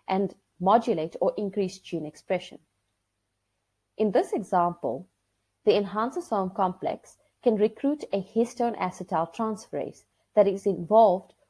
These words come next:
with reducing histone D N A contacts. A swiss nif complex is then recruited to the enhanceosome after histone acetyl transferase binding. The swiss nif complex then modifies nucleosomes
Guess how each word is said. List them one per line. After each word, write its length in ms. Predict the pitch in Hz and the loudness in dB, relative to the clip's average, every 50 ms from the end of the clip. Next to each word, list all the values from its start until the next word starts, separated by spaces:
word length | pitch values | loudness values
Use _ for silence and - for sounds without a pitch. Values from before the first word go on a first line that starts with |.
| _ _ | _ _
with 160 | - 202 202 | 2 4 4
reducing 600 | 202 196 202 190 - 190 190 190 190 - 226 226 214 | 4 0 -2 -2 -2 -4 -4 -4 -4 -6 -6 -6 -4
histone 500 | 196 196 185 190 - - 190 180 180 170 | -4 -4 -4 -2 -2 -2 0 0 -2 -2
D 160 | 175 156 160 | -4 -6 -4
N 80 | 156 156 | -4 -6
A 100 | 151 156 | -6 -8
contacts. 760 | - - 196 185 175 - 151 - - _ _ - - - _ _ _ _ _ _ _ _ _ _ _ _ _ _ _ _ _ _ _ _ _ _ _ _ _ _ _ _ _ _ | -6 -4 -4 -4 -4 -6 -8 -10 -10 _ _ -20 -20 -20 _ _ _ _ _ _ _ _ _ _ _ _ _ _ _ _ _ _ _ _ _ _ _ _ _ _ _ _ _ _
A 100 | - 214 | -2 -2
swiss 340 | 220 - 269 277 381 381 - | -2 -2 -2 -2 -2 -2 -2
nif 200 | 320 294 277 - | -4 -4 -4 -2
complex 460 | - 208 196 190 - 196 190 190 - | -2 -2 -2 0 -2 -2 -2 -2 -4
is 220 | - 208 190 160 | -6 -4 -4 -2
then 240 | - 196 190 202 254 | 2 2 2 4 4
recruited 640 | 262 262 247 254 - 196 196 - 202 190 - - _ _ - | 0 -2 -2 0 -2 -2 0 0 -4 -4 -6 -12 _ _ -4
to 100 | - 190 | -4 -2
the 140 | 170 156 | -2 -2
enhanceosome 800 | - 175 165 151 - 175 175 180 175 - 175 - 175 156 151 151 - - | -4 -4 -6 -8 -8 -6 -6 -6 -6 -8 -8 -6 -4 -4 -4 -6 -8 -4
after 500 | 175 190 208 196 - _ 208 185 180 185 - _ _ _ _ _ _ _ _ _ _ | -4 -4 -4 -4 -6 _ -2 -2 -2 -2 -6 _ _ _ _ _ _ _ _ _ _
histone 380 | 214 196 208 - 208 185 165 - | 0 0 2 0 0 0 0 -2
acetyl 480 | - 185 180 - - - 185 165 170 - | -6 -8 -8 -10 -4 0 0 0 0 0
transferase 600 | - 180 170 170 - - 170 156 151 156 156 _ | -2 -2 -2 -2 -6 -6 -4 -4 -4 -4 -6 _
binding. 460 | - 175 180 170 160 - - - - - _ _ _ _ _ _ _ _ _ _ _ _ _ _ _ _ _ _ _ _ _ - | -4 -4 -2 -4 -4 -6 -8 -10 -10 -16 _ _ _ _ _ _ _ _ _ _ _ _ _ _ _ _ _ _ _ _ _ -2
The 80 | 214 | -2
swiss 380 | 214 - - 285 359 - - - | -2 0 0 0 0 0 0 -2
nif 240 | 294 247 196 - - | -2 -2 -2 -4 -4
complex 680 | - 196 185 180 - - 151 180 - - - - - _ _ _ _ _ _ | -4 -4 -4 -4 -6 -8 -8 -8 -10 -10 -16 -20 -20 _ _ _ _ _ _
then 300 | 180 208 214 226 220 208 | 6 6 6 6 4 2
modifies 680 | 202 208 233 320 349 - - 247 214 208 196 190 185 190 | 2 2 2 2 0 0 0 2 2 2 2 0 -2 -4
nucleosomes 800 | 190 190 208 214 208 - 202 185 185 - 185 156 156 165 - - | -2 -2 -2 -2 -2 -2 -2 -4 -2 -4 -6 -6 -6 -8 -12 -2